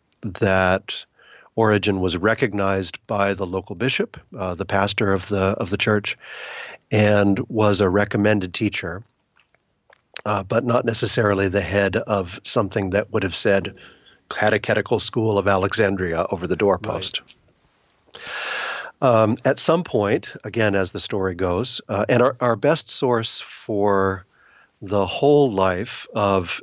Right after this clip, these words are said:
Speaker 1: Origen is, uh, Eusebius, who I think you've talked about in previous episodes.
Speaker 2: Yep.
Speaker 1: Um, Eusebius of Caesarea,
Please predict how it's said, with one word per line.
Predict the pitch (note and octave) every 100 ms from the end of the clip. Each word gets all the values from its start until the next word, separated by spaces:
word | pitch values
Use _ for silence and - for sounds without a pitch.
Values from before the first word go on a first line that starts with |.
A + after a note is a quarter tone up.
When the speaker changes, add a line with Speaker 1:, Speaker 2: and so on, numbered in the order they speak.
| -
Speaker 1:
Origen | G#2 G2 F2+ F#2+ F2 -
is, | A2+ G2+ G2 F#2 - -
uh, | G2 F#2 F#2+
Eusebius, | A2 G#2+ - C3 G#2+ F2+ C#3+ -
who | - A2+
I |
think | A2 B2 -
you've | G#2+
talked | A2+ A#2
about | G#2+ G2+ F#2+
in |
previous | F#2 G#2 G2 F#2
episodes. | G#2 F#2+ F#2 F2+ F2 -
Speaker 2:
Yep. | C3 B2+ - - -
Speaker 1:
Um, | F#2+ F#2 F#2+ _ _ -
Eusebius | G#2+ F#2 A#2 A2 G#2 -
of | G2+
Caesarea, | A#2 G2+ G2+ G2 F#2+ F2+